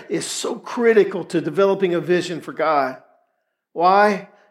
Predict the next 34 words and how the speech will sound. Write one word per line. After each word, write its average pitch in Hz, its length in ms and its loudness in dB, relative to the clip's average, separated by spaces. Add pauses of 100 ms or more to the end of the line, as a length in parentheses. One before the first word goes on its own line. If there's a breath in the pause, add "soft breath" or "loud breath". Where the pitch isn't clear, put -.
(340 soft breath)
Because 196 260 0
prayer 226 300 4
keeps 220 260 -4
us 180 140 -4
focused 220 420 0
on 185 140 -2
the 180 100 -2
only 196 200 0
one 190 340 0 (160 loud breath)
who 170 100 0
can 180 160 -2
make 208 200 0
the 180 80 -4
vision 190 340 2
a 165 60 -4
reality. 156 720 -2 (1500)
He's 196 180 -10
the 226 120 -6
only 277 340 2
one 254 360 2
that 214 140 0
can 202 180 -2
make 233 220 0
that 190 280 0
vision 190 580 -4 (320 soft breath)
a 180 140 -4
reality. 202 640 4
So 190 420 -4 (220 loud breath)
before 233 360 2
you 262 180 0
do 254 220 -2
anything, 247 640 2
you 226 140 -4
pray. 226 680 0